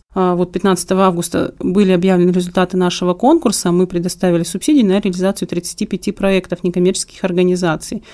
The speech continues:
Конкурс у нас длился, получается, с апреля. У нас был сначала приём документов до восемнадцатого мая, потом мы их оценивали. Ну, это край-, как бы краевой. Также у нас органы власти предоставляют субсидии на реализацию проектов различной направленности,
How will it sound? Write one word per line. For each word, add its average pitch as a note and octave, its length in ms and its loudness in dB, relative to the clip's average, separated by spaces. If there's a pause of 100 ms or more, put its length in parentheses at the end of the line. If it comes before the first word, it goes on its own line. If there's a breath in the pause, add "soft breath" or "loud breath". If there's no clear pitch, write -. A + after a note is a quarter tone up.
(200 loud breath)
Конкурс A3 420 0
у F#3 40 -4
нас F3 180 0
длился, F#3 500 -2 (200)
получается, F3 420 -4
с - 60 -2
апреля. C4+ 500 2
У F#3+ 60 0
нас E3+ 100 2
был E3 220 -2
сначала F3 340 -2
приём F#3 180 0
документов C4 460 4
до A3 60 2
восемнадцатого G3+ 500 0
мая, F3+ 160 2
потом E3+ 280 -2
мы E3+ 40 0
их E3+ 80 -4
оценивали. F#3+ 600 0 (220)
Ну, C4 240 4
это G#3+ 300 2 (220)
край-, A3 320 4
как F#3 180 2
бы F3+ 100 2
краевой. G3+ 460 2
Также C4 260 2
у C#4 40 6
нас B3+ 180 4
органы A#3+ 320 2
власти F#3+ 380 0
предоставляют A3 720 0
субсидии G#3+ 500 -2
на G#3+ 160 4
реализацию G3+ 580 0
проектов G3+ 440 -2
различной G3+ 440 0
направленности, G#3 540 4